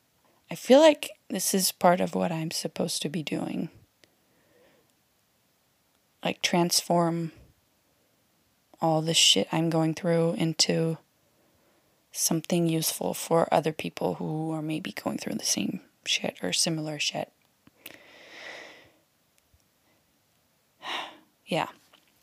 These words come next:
So, just five minutes a day of writing. Um, and it's actually been really easy to start 'cause I already had,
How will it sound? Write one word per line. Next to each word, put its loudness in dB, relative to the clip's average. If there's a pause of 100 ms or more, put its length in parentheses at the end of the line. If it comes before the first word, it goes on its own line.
(140)
So, 4 (640)
just 8
five 10
minutes 10
a 0
day 8
of 8
writing. 4 (1160)
Um, 0 (4000)
and 2
it's 2
actually 2
been 6
really 8
easy 4
to -2
start 6
'cause 6
I 4
already 4
had, 2